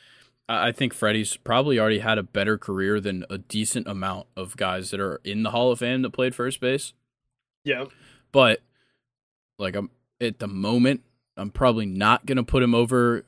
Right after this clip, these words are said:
Speaker 1: Frank Thomas, Stan Musial, Eddie Murray,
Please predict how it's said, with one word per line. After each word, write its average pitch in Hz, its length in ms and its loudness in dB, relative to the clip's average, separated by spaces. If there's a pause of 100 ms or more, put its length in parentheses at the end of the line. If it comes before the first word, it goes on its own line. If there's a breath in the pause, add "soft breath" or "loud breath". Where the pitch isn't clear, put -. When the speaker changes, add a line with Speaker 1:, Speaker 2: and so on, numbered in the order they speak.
Speaker 1:
Frank 113 380 -2
Thomas, 107 680 -2 (1040)
Stan 110 440 0
Musial, 101 640 -2 (880)
Eddie 110 260 -2
Murray, 101 680 0